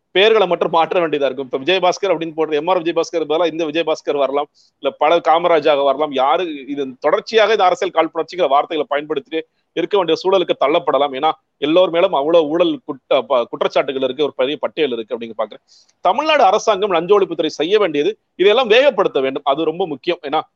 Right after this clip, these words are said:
பல நேரங்கள்ல வந்து இந்த மாதிரியான நடவடிக்கைகள் அடுத்தடுத்த கட்டத்தை நோக்கி போகாத போது இது உண்மையிலே ஒரு அரசியல் காழ்ப்புணர்ச்சியோடு மக்கள் மத்தியிலும் எழுந்துருது.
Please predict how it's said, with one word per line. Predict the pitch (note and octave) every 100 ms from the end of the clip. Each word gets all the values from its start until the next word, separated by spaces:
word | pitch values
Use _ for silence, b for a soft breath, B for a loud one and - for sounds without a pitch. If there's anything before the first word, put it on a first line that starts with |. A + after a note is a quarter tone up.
| _
பல | - E3 F3+
நேரங்கள்ல | A3 A3 G#3
வந்து | F#3 F3+ F#3+
இந்த | D#3+
மாதிரியான | D3+ D3+ D3 C#3 B2+
நடவடிக்கைகள் | C#3+ A3 C4 A#3+ G#3+ F3+
அடுத்தடுத்த | D#3+ F3+ F3+ E3
கட்டத்தை | D#3 F#3+ F#3
நோக்கி | E3 E3
போகாத | - F#3+ G3 E3+
போது | E3 A3+
இது | F#3+
உண்மையிலே | E3+ F3+ F3+ - _ _
ஒரு | D#3+
அரசியல் | F3 G#3 F3
காழ்ப்புணர்ச்சியோடு | E3 D#3 E3 C#3+ F3+
மக்கள் | D3+ F3+ E3
மத்தியிலும் | C3+ D#3 C#3+ C3
எழுந்துருது. | C#3+ C3